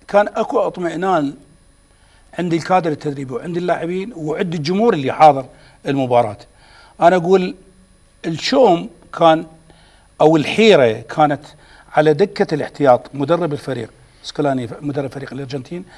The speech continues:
زائدًا حتى الجماهير الأرجنتينية اللي قاعدة كانت ما مصدقة الحدث إنه إحنا نخسر مع الفريق ال-، الفريق السعودي. الآن دخل الهدفين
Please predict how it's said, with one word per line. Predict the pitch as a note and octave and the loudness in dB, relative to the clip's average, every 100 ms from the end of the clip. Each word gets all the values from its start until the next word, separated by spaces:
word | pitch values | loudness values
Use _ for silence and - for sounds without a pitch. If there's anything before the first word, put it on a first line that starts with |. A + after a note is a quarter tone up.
| - _ | -20 _
زائدًا | D#3+ G#3 A3 A3 - | 4 6 8 4 2
حتى | - - | -4 -4
الجماهير | G3+ F3+ E3+ E3 | -4 0 0 0
الأرجنتينية | F3+ E3 C#3+ B2+ E3+ F#3+ E3 | -4 -8 -8 -8 -8 -8 -8
اللي | C3 B2+ | -8 -2
قاعدة | C3+ A2+ - - - - | -2 -2 -10 -20 -20 0
كانت | G3+ F#3+ F3 | 2 2 0
ما | |
مصدقة | A#3+ A3+ D3 C#3+ | 0 0 0 -4
الحدث | - D#3+ D3 - - - - D#3 | -2 0 0 -4 -20 -20 -12 -6
إنه | D#3+ - | -4 -4
إحنا | - F3+ | -6 -4
نخسر | D#3 - D#3 | -6 -4 -6
مع | C3+ B2+ D3 - D3 | -2 -2 -4 -6 -16
الفريق | C3 C#3+ D3+ D3+ | -10 -6 -6 -6
ال-، | D3 D3 - - - - | -8 -10 -18 -20 -20 -14
الفريق | D3 B2+ D3 D3 | -10 -4 -2 -4
السعودي. | A#2+ - B2 A#2 G#2 - - - | -6 -10 -10 -10 -14 -20 -20 -10
الآن | G3 C4+ D#4 B3 - _ _ _ _ _ _ - | 0 4 4 2 -4 _ _ _ _ _ _ 4
دخل | F#3+ B3+ A#3+ | 4 6 4
الهدفين | G3+ F#3+ E3 D#3+ D3+ E3 | 4 2 -2 -4 -4 -4